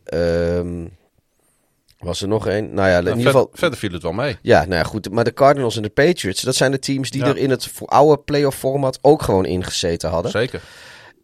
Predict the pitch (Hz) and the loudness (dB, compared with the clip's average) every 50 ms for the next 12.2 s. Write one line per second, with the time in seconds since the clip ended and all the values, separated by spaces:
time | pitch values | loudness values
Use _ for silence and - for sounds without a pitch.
0 | 117 - 123 131 131 127 127 127 127 127 123 - - _ _ - 107 117 113 113 | 2 6 8 8 8 8 6 4 2 -2 -4 -6 -10 _ _ -2 0 2 2 2
1 | 113 113 110 110 107 104 - 50 50 - - - 120 117 - _ _ - 139 135 | 2 2 0 0 -2 -2 -4 -4 -6 -6 -8 -12 -14 -16 -18 _ _ 4 4 4
2 | - - - - - - 160 165 151 151 - - 131 127 120 113 104 110 104 104 | 2 -2 -8 -8 -6 -4 -4 -4 -4 -4 -6 -2 2 2 4 4 2 0 -2 -4
3 | 95 95 110 104 95 92 98 107 95 92 - - 113 98 98 92 101 - - 98 | -4 -4 -4 -4 -4 -4 -6 -6 -4 -4 -2 -2 0 0 0 -2 -4 -8 -4 -2
4 | 95 90 87 - - - 104 95 90 90 92 92 98 - 90 90 - 104 98 95 | -2 -2 -2 -4 -4 -6 -8 -6 -6 -6 -6 -6 -6 -6 -6 -6 -6 -6 -4 -4
5 | 87 87 87 92 120 123 127 123 - 127 110 113 110 110 104 107 98 101 95 107 | -2 -2 -2 -2 -2 -2 -4 -4 -6 -4 -2 0 0 0 0 -2 -6 -6 -6 -6
6 | 107 104 101 104 - - 98 98 98 95 95 98 - - - 98 95 95 95 98 | -6 -4 -4 -6 -6 -4 -4 -4 -2 -2 -4 -6 -8 -8 -8 -6 -4 -4 -4 -6
7 | - - 95 101 104 107 107 104 104 104 - - 73 98 98 90 92 - - - | -8 -8 -6 -4 -2 -2 -2 -2 -4 -8 -10 -8 -6 -6 -6 -6 -6 -8 -10 -10
8 | - 95 98 98 98 - - - - 53 60 - - 76 78 104 92 95 92 - | -8 -6 -6 -6 -8 -10 -12 -18 -20 -20 -20 -20 -20 -10 -6 -4 -2 -2 -4 -4
9 | - - - - 95 - 101 98 - - 98 98 90 - 95 92 - - - - | -8 -10 -10 -12 -8 -6 -6 -4 -4 -4 -4 -4 -4 -4 -4 -4 -4 -4 -2 -2
10 | 98 92 85 90 - 110 123 131 127 - - - - - 98 98 90 82 92 - | -2 -2 -2 -2 0 2 2 2 0 -2 -6 -8 -6 -4 -4 -2 -4 -4 -4 -2
11 | - 98 92 92 - 92 85 - - 95 87 95 92 90 78 65 85 87 82 - | -2 -2 -2 -2 -4 -6 -6 -6 -6 -6 -6 -6 -6 -6 -4 -4 -6 -6 -6 -8
12 | - 87 82 87 | -8 -10 -10 -12